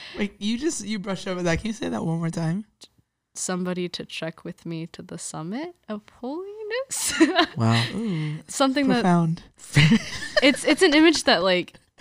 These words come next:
Speaker 2: a lot of people in this diocese have used, and, like, I really, I really,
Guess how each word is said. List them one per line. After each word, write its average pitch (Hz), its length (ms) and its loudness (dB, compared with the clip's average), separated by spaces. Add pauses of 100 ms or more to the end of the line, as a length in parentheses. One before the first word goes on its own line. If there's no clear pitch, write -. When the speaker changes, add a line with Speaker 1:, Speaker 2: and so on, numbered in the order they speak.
(140)
Speaker 2:
a 214 60 -4
lot 190 280 2
of 180 80 -4
people 180 320 -2
in 175 100 0
this 170 160 -4
diocese 160 420 -4
have 160 140 -10
used, - 520 -10
and, 170 140 -6
like, - 300 -14
I 165 60 -8
really, - 340 -12 (380)
I 165 40 -10
really, - 280 -12